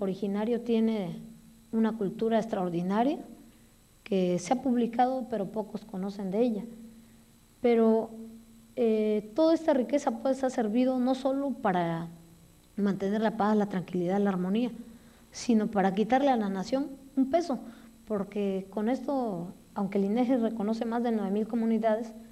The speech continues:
en realidad en Oaxaca somos cerca de once mil localidades. Tener quinientos setenta municipios,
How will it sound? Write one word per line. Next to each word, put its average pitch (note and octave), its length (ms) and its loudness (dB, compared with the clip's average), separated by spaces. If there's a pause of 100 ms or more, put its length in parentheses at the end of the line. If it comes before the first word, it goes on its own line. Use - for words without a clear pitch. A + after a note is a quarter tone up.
(340)
en G#3+ 100 0
realidad G#3 340 2
en B3+ 80 0
Oaxaca A#3+ 340 -2
somos A#3+ 500 -6 (120)
cerca A#3 320 -2
de A#3 60 0
once G3 280 -4
mil C4+ 300 2
localidades. G#3+ 640 -4 (680)
Tener A3+ 320 2
quinientos B3 340 2
setenta A#3 340 -4
municipios, A#3+ 520 -2